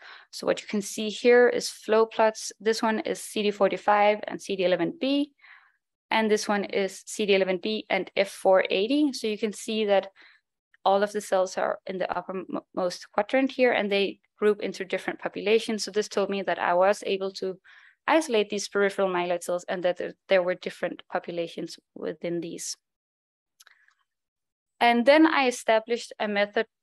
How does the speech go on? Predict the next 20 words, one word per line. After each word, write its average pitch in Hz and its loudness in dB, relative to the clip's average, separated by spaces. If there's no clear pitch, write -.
to 226 -4
distinguish 277 2
between - -8
my 170 -4
two 185 -8
cell 175 -2
types, - -6
because 202 0
when 247 4
I 180 2
plate 262 2
the 208 4
myeloid 185 0
cells 185 -6
directly 233 0
on 202 -2
top 185 -6
of 180 -14
the - -10
microglia, 180 -4